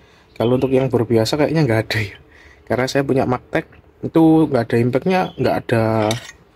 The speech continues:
seperti ini ya, jadi langsung polosan ya. Ini kan gini ya, ini ya. Oke. Mungkin, eh, saya bikin video, saya bikin bracketnya ya, karena saya taruh di pinggir meja. Mungkin nanti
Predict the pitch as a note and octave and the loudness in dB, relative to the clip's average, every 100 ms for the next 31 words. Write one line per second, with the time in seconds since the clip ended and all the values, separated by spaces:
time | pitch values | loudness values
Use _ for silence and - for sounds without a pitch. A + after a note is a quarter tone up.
0 | _ _ - B2+ C3 C3+ C#3+ A2+ A2 - | _ _ -6 -4 -2 -2 0 0 -4 -10
1 | _ _ _ _ _ - - B2+ C3 C3 | _ _ _ _ _ -8 0 2 2 0
2 | - - A#2+ - C#3 C3+ A#2 A2 - C3 | -2 -6 -6 -2 -2 0 0 0 -2 -4
3 | G2 A2 - - - - - - - - | -4 -8 -12 -20 -20 -20 -20 -20 -20 -16
4 | A2+ B2 C3+ - A2+ G#2+ G#2 - - _ | -12 -6 -6 -6 -4 -4 -6 -12 -20 _
5 | _ _ _ _ _ _ _ _ _ _ | _ _ _ _ _ _ _ _ _ _
6 | _ _ _ _ - G#2 - - _ - | _ _ _ _ -8 -6 -6 -12 _ -14
7 | - - _ _ _ A#2+ C3+ C3 C3 - | -12 -12 _ _ _ 0 0 0 -4 -8
8 | - A2 G#2+ A2+ - B2+ - A#2+ B2+ B2+ | -4 0 2 0 0 -2 -2 -4 -2 -2
9 | B2+ B2+ B2+ B2 A#2 - _ _ _ _ | -2 -4 -4 -6 -10 -14 _ _ _ _
10 | _ - A#2 B2+ C3 C3 A#2+ A2+ B2 A2+ | _ -4 0 2 2 2 -2 -2 -2 -2
11 | G#2 G#2+ D3 A2+ G#2+ A2+ B2 A2 A#2+ G#2 | -2 -2 0 0 0 0 0 0 0 -2
12 | G#2+ A2+ G#2+ G#2+ G#2 - B2 D#3+ - - | -2 0 2 2 0 -2 -4 -4 -8 -10
13 | - B2+ A#2+ | -4 -2 0